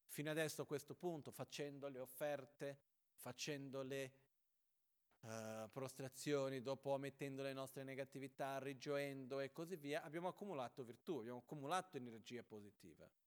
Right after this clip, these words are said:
Invece di tenerla solo per noi, noi andiamo a dedicare, a direzionare questa energia positiva che abbiamo accumulato, queste azioni virtuose,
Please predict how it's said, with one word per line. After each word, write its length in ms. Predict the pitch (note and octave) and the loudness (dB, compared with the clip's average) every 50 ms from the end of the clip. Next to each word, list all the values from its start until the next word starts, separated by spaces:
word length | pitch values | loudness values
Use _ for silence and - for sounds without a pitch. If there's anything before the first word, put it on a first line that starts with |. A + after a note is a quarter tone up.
| _ _ _ _ _ _ _ _ _ - | _ _ _ _ _ _ _ _ _ -4
Invece 340 | C#3 E3+ B3 B3+ B3+ G#3 | 2 4 4 4 4 4
di 120 | F3+ E3 D3+ | 0 0 0
tenerla 440 | - F3 E3 E3 D#3+ D3 C#3+ D3 C#3 | 0 -2 0 0 0 0 0 0 -2
solo 520 | - - - - A3 G#3 G3 E3+ D3 C3+ | -2 -4 0 6 8 8 8 8 6 2
per 320 | - - - F3+ F3+ F3 | -2 -2 0 0 0 0
noi, 480 | D#3 D3+ C#3 C#3 C3+ C3 C3 C#3 E3 F3 - _ _ _ _ _ | -2 -8 -8 -8 -6 -6 -6 -6 -6 -8 -10 _ _ _ _ _
noi 200 | - F3 F#3+ F#3 | -6 -2 0 0
andiamo 340 | F3+ F3+ E3+ F3 E3+ E3 E3 | 0 0 0 0 0 2 0
a 60 | E3 | -2
dedicare, 1080 | D#3+ C#3+ C3+ F#3 A#3 A#3 G3+ D#3+ F#3+ F3+ - - - - A#3 A3 A3 G#3 F3+ D#3 D3+ C#3+ | -2 -2 0 2 2 2 2 2 -2 -4 -4 -4 -4 -2 2 4 6 6 6 6 6 4
a 60 | C#3 | 2
direzionare 1500 | C3 C#3 F#3+ A#3 A#3 G#3+ G3+ G3 F3+ - - - - F3 E3 D#3+ D#3+ E3 F#3 G3+ A3+ A#3+ B3 A#3+ A#3 A3 F#3 E3 D3 | 0 0 0 2 2 4 4 2 2 2 -4 -4 -2 -2 -2 -2 -2 -4 -2 0 2 4 6 6 6 6 6 6 2
questa 300 | - E3 D3+ D3 - D#3+ | 2 -2 -2 -2 -2 -4
energia 380 | C#3 D3 D3 C3+ C3+ D#3+ E3+ C#3+ | -2 -2 -2 -2 0 0 0 0
positiva 440 | - D3 C3+ C3 B2+ - D3 C#3 | 0 -2 -4 -4 -2 0 0 0
che 100 | C3 - | 0 0
abbiamo 200 | C#3 C3+ C3+ C3+ | -2 -2 -2 -4
accumulato, 480 | B2+ - C#3 C3 D3+ F3+ F3 D3 - B2+ | -4 -6 -4 2 4 4 4 4 2 -2
queste 240 | B2+ B2+ B2+ - C3+ | -4 -4 -4 -4 -6
azioni 360 | B2 - - - F3 D#3+ D3 | -6 -4 -2 -2 -2 -2 -2
virtuose, 640 | B2+ C3+ C3+ - - D3+ C3+ A2+ G#2 B2 B2+ C3 | -4 -6 -8 -8 -6 -2 -2 -2 -2 -4 -8 -14